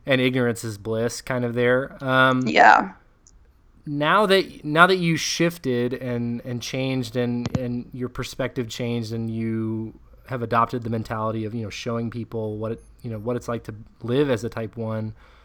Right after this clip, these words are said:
Speaker 1: and the things that are possible, um, and the stigmas that are overcome, um, what's, what's your daily approach? What's your different,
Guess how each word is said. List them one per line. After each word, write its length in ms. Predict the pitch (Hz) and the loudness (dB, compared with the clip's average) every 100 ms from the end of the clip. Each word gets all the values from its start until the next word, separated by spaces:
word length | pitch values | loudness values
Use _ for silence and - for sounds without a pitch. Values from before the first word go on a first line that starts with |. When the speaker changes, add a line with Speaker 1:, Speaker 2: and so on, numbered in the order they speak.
| - _ | -20 _
Speaker 1:
and 140 | 127 117 | -8 -6
the 60 | |
things 260 | 104 135 123 | -4 -2 0
that 120 | 120 | 0
are 60 | 113 | -2
possible, 880 | 117 117 113 120 113 110 110 107 - | 0 0 0 -2 -2 -2 -4 -6 -10
um, 420 | 117 110 107 107 | -12 -10 -8 -10
and 160 | 123 120 | -6 -4
the 60 | 107 | -4
stigmas 440 | - 131 120 110 | -2 0 0 0
that 200 | 117 110 | 0 0
are 380 | 107 107 107 107 | 0 -2 -4 -6
overcome, 680 | 113 107 - 139 117 113 113 - - | -8 -8 -6 -2 0 0 -6 -12 -12
um, 560 | 127 120 120 117 131 135 - 139 | -8 -6 -8 -10 -14 -18 -18 -4
what's, 300 | 147 143 - | -2 -2 -4
what's 260 | 131 139 - | -4 -4 -2
your 140 | 127 | -4
daily 380 | 113 120 131 127 | -2 -2 0 0
approach? 320 | 117 139 120 | 0 -2 -4
What's 140 | 127 127 | -6 -8
your 80 | |
different, 420 | 110 120 - 120 | -6 -6 -6 -10